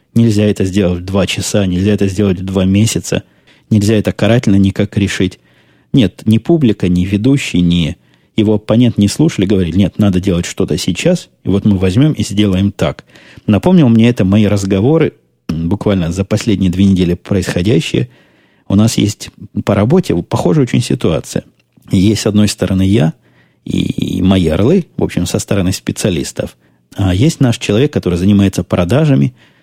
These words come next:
есть девочки, которые занимаются сопровождениями. Вот была очень подобная дискуссия. Они мне говорят: «Никуда не годится то, что сервис, который у нас есть, обрабатывает набор данных для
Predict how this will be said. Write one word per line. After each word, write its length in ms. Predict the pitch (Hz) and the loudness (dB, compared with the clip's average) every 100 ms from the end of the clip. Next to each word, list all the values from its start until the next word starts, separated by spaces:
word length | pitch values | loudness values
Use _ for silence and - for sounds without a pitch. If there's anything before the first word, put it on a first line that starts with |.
| _ - | _ -6
есть 280 | 87 85 | -4 -2
девочки, 400 | 110 98 90 - | 0 0 -2 -4
которые 260 | 98 92 98 | -4 0 0
занимаются 460 | 92 98 95 92 - | 2 2 2 0 -4
сопровождениями. 840 | 85 90 92 95 117 180 170 120 | -2 0 0 0 0 2 4 4
Вот 180 | 123 117 | 2 0
была 420 | 104 127 127 - _ _ | 0 2 0 -4 _ _
очень 280 | 151 - 127 | -4 0 0
подобная 400 | 104 104 104 95 | 0 2 2 2
дискуссия. 720 | 95 - - - - - - _ _ _ _ _ _ | 0 -4 -6 -8 -6 -12 -14 _ _ _ _ _ _
Они 180 | 113 151 | 2 4
мне 140 | 170 | 4
говорят: 400 | 139 127 120 110 _ - | 4 4 2 0 _ -2
«Никуда 320 | 123 135 120 | 0 2 2
не 100 | 107 | 2
годится 360 | 110 135 180 - | 2 0 -2 -2
то, 140 | 120 | -4
что 340 | - - 98 - _ _ _ | -4 -4 -6 -8 _ _ _
сервис, 520 | - - 175 135 87 | -6 0 2 0 -2
который 380 | - 90 90 85 | -6 -4 -2 0
у 20 | |
нас 240 | 87 87 - | 0 -2 -2
есть, 340 | - - - | -4 -6 -14
обрабатывает 760 | - 101 113 123 - 95 85 - | -4 0 2 0 0 0 -2 0
набор 340 | 101 104 101 | 0 0 -2
данных 440 | 92 107 101 90 95 | 0 0 2 0 -4
для 380 | 85 80 71 | -4 -4 -6